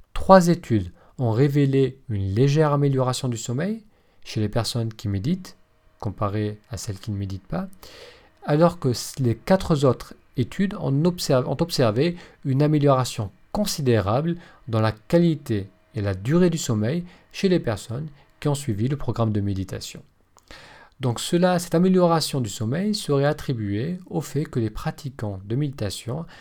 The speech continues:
avaient moins de pensées anxiogènes durant la nuit. Il se peut également que vous ayez un emploi du temps qui soit surchargé.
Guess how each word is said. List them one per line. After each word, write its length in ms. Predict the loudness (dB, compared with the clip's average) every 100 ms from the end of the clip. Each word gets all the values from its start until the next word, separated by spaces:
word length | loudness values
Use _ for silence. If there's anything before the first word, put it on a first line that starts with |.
| -20 -20 -6
avaient 560 | 0 0 2 0 0 -6 -16 -20 _ -10
moins 520 | -6 -2 -2 -2 -4 -6
de 100 | -4
pensées 640 | -2 -2 -4 -2 -2 -2 -8 _ -2
anxiogènes 720 | -2 -2 0 2 2 -2 -4 -8 -20 -12
durant 320 | 0 2 2
la 100 | 0
nuit. 300 | -2 -8 -14 -16 -16 -18 -20 -20 -20 -20 -20 -20 -20 -20 -20 -20 -14 -8 -8 -8 -12 -8
Il 80 | -6
se 100 | -4
peut 140 | 0
également 320 | 0 2 -2 -4
que 160 | -6
vous 180 | -8 -4
ayez 140 | -2
un 160 | -2 -2
emploi 300 | -6 -6 -6
du 120 | -6
temps 240 | -6 -4 -4
qui 160 | -8
soit 220 | -6 -4
surchargé. 760 | -4 -6 -2 -2 0 -2 -4